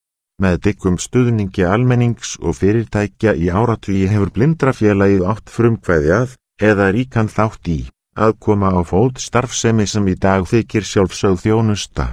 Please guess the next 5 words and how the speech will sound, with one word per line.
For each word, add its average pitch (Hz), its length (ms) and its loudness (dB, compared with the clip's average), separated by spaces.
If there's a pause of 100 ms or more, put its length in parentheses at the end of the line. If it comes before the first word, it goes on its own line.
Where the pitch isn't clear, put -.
við 80 200 0
blinda 95 480 0
og 82 160 -2
sjónskerta 107 840 -2
einstaklinga. 113 640 -4